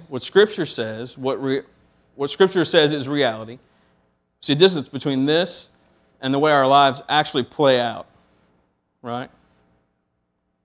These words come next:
'Cause you look at that and you're like, "Okay, if that's, if that's me, Christ in me, and I'm hidden with Christ in God, sealed by the Holy Spirit,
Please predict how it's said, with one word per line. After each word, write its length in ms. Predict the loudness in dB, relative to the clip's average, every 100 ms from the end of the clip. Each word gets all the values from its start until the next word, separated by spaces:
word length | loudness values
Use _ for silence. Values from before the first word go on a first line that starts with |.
| _ _
'Cause 140 | -6 -4
you 120 | -2
look 200 | 0 0
at 80 | 4
that 100 | 4
and 80 | 4
you're 100 | 2
like, 140 | 2
"Okay, 340 | 2 2 0 -2 _ -6
if 200 | -4 4
that's, 480 | 6 6 2 -8 -6
if 120 | -4
that's 300 | 2 2 2
me, 320 | 0 2 0
Christ 480 | 0 2 2 0 -2
in 180 | 0 2
me, 240 | 4 2
and 80 | 2
I'm 140 | 0 4
hidden 240 | 4 6
with 180 | 2 4
Christ 360 | 4 4 2
in 180 | 0 4
God, 300 | 4 4 0
sealed 240 | 2 2 4
by 100 | 4
the 80 |
Holy 220 | 4 0 0
Spirit, 440 | 0 2 2